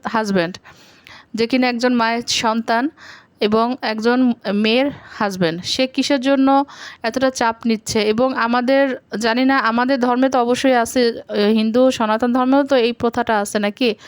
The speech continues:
মা এবং নিজের বউর মধ্যে যদি বনিবনা না হয়, অবশ্যই তাদেরকে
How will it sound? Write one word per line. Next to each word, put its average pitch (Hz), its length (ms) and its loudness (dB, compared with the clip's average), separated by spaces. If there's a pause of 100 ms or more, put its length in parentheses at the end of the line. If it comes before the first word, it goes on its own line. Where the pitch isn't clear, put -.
(340)
মা 247 420 2
এবং 240 440 0 (800)
নিজের 233 260 2
বউর 240 220 2
মধ্যে 262 220 2
যদি 269 160 2
বনিবনা 247 460 2
না 226 220 2
হয়, 247 180 2
অবশ্যই 254 380 2
তাদেরকে 247 540 0